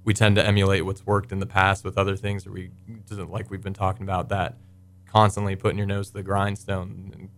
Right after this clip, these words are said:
pushing, pushing, pushing. And so oftentimes the answer is just, well, the more work, the more we'll get back to those results we've had in the past. And sometimes, um, understanding that just different kids' bodies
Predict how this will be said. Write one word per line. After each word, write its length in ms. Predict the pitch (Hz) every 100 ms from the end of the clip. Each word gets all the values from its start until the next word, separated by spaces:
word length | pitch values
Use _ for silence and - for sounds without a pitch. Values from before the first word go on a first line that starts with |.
| -
pushing, 340 | 110 98 98 95
pushing, 340 | 104 - 98
pushing. 440 | 101 98 - 95
And 120 | 98 95
so 240 | 101 95
oftentimes 600 | 98 101 104 95 98 95
the 80 | 95
answer 320 | 95 98 110
is 80 | 98
just, 280 | 92 101 -
well, 240 | 92 90 - - - - -
the 80 | 107
more 200 | 104 101
work, 300 | 127 131 -
the 60 | 104
more 380 | 104 104 95 - - 120 - -
we'll 80 | 101
get 140 | 101
back 200 | 98 98
to 60 | 101
those 180 | 95 95
results 320 | 92 98 90
we've 120 | 98
had 180 | 101 95
in 60 | 98
the 60 |
past. 420 | 104 104 95 -
And 140 | - 95
sometimes, 600 | 101 101 101 95 95 -
um, 280 | 98 95 101 - - -
understanding 520 | 120 104 104 101 98
that 120 | 95 87
just 220 | 98 -
different 340 | 104 92 -
kids' 360 | 101 95 90 -
bodies 540 | - 101 107 98 95